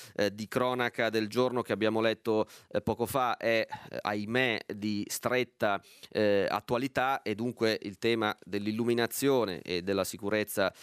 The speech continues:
eh, di, eh, pedoni e ciclisti, soprattutto nelle grandi città, è evidentemente, eh, molto pertinente. Ancora un S M S, perché ne arrivano,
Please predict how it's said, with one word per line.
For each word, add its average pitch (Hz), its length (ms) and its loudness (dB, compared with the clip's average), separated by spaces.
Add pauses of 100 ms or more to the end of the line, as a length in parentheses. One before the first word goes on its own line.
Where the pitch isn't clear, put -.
(200)
eh, 98 140 -2
di, 107 320 0
eh, 117 160 4
pedoni 117 600 2
e 107 80 -2
ciclisti, 113 500 -2
soprattutto 107 580 -2
nelle 104 160 -2
grandi 107 280 -2
città, 110 440 -2 (640)
è 110 180 4
evidentemente, 107 1000 0
eh, 104 120 -4
molto 123 720 2
pertinente. 92 880 -2
Ancora 131 540 2
un 123 180 0
S 127 200 -2
M 156 100 0
S, 170 160 -2
perché 101 160 -2
ne 95 100 0
arrivano, 110 540 0